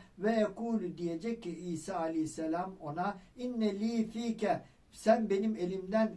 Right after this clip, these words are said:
kaçamazsın. Darbeten, sana bir darbe vurulacağım. Len tesbakani, kurtulamayacaksın.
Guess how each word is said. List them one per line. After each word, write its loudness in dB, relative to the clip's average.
kaçamazsın. -2
Darbeten, 2
sana -4
bir -4
darbe 2
vurulacağım. -2
Len 4
tesbakani, 2
kurtulamayacaksın. -6